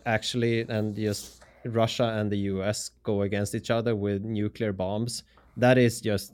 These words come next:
eliminating the whole world. That is, I think there was a scenario I was reading about where if that happens, it's basically, like, the most southern tip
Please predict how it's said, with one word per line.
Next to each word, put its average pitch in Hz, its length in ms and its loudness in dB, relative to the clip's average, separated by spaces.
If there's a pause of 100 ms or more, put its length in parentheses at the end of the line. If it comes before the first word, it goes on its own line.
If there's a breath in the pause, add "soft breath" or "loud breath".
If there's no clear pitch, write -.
(100)
eliminating 101 720 -2
the 92 80 -6
whole 92 240 -8
world. 90 340 -10 (320)
That 113 160 0
is, 110 300 0 (340 soft breath)
I 135 120 2
think 156 260 4
there 147 100 6
was 131 160 4
a 131 60 -6
scenario 117 500 4
I 107 60 2
was 104 180 -2
reading 104 300 0
about 98 420 -2
where 95 320 0 (540 soft breath)
if 151 200 6
that 120 240 4
happens, 107 560 -2
it's 104 120 -6
basically, 123 460 0
like, 113 280 2
the 113 80 0
most 117 520 2
southern 123 480 4
tip 110 240 -2